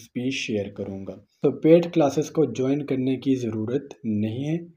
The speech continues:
اور انشاءاللہ دیکھیں، یہ میرا تیسرا لیکچر ہے ایف این ایس کے انٹرویو کے اوپر۔ اگر آپ کے اس طرح ذہن میں کچھ اور کویسچنز ہیں جو آپ سمجھتی ہیں کہ سر ہم سے انٹرویو میں پوچھے جائیں گے، تو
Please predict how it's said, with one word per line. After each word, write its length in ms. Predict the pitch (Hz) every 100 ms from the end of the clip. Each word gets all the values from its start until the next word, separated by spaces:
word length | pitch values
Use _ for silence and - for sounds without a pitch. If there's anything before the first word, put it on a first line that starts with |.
| _ _ _ -
اور 180 | 131 123
انشاءاللہ 560 | 160 160 - 151 139 139 127
دیکھیں، 360 | 127 147 147
یہ 180 | 147 143
میرا 240 | 139 135
تیسرا 480 | 131 - 135 - 180
لیکچر 340 | 165 131 - 131
ہے 140 | 131
ایف 220 | 123 123
این 80 | 127
ایس 200 | 123 123
کے 100 | -
انٹرویو 520 | 117 113 107 110 113
کے 120 | 113
اوپر۔ 320 | 143 117 117 135 - _ _ _ _
اگر 240 | 165 165 175
آپ 240 | 165 165
کے 100 | 170
اس 160 | 160 -
طرح 220 | 170 160
ذہن 340 | 127 127 135
میں 120 | 139 139
کچھ 200 | 139 135
اور 260 | 143 151
کویسچنز 600 | 139 127 113 - 139 135
ہیں 160 | 131 131
جو 160 | 131
آپ 200 | 135 131 120
سمجھتی 580 | - 131 120 113 - 143
ہیں 200 | 135 131
کہ 120 | 135
سر 160 | - 135
ہم 140 | 131
سے 140 | 131
انٹرویو 400 | 127 113 110 117
میں 200 | 120 120
پوچھے 420 | 113 - 123 117 156
جائیں 280 | 139 113
گے، 420 | 107 117 - - _ _ _ _ _
تو 100 | -